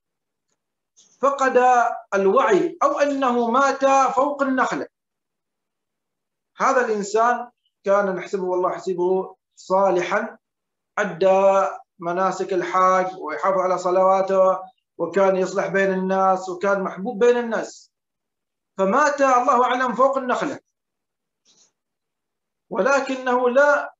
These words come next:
لم يسقط من فوق النخلة، بل ثبته الله سبحانه وتعالى فوق النخلة، رأسه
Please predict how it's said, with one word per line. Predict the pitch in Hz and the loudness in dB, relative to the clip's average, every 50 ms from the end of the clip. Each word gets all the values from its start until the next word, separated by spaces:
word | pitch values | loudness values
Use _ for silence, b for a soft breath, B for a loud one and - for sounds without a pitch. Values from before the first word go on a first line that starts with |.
| _ - | _ -12
لم | 208 214 254 311 302 294 | -4 0 0 0 0 2
يسقط | 294 294 285 285 277 - 247 233 | 4 4 2 2 0 -4 -8 -8
من | 233 226 214 185 | -6 -6 -2 0
فوق | 202 190 190 185 | 0 0 0 0
النخلة، | 165 156 151 143 - 131 127 - _ _ _ _ _ _ _ _ _ _ _ _ _ _ _ _ _ _ _ _ _ _ _ | -4 -6 -6 -8 -10 -12 -14 -16 _ _ _ _ _ _ _ _ _ _ _ _ _ _ _ _ _ _ _ _ _ _ _
بل | 185 226 240 | -2 -2 0
ثبته | 240 247 240 196 190 294 311 294 269 262 254 - | 0 0 -2 2 2 2 2 2 2 2 2 2
الله | 262 269 262 247 240 | 4 2 2 2 0
سبحانه | 247 220 196 - 240 262 262 262 262 262 254 247 | -4 -6 -6 -4 -2 -2 -2 -2 -2 0 0 0
وتعالى | 233 233 214 220 254 240 240 | -2 -2 0 0 0 2 2
فوق | 233 254 269 262 254 262 254 - 254 | 2 2 4 2 2 0 -2 -4 -4
النخلة، | 240 214 202 170 143 - - - _ _ _ _ _ _ _ _ _ - | -4 -2 -4 -4 -6 -8 -10 -14 _ _ _ _ _ _ _ _ _ -6
رأسه | - 240 - 247 247 254 254 226 226 | -2 0 0 0 0 0 0 2 2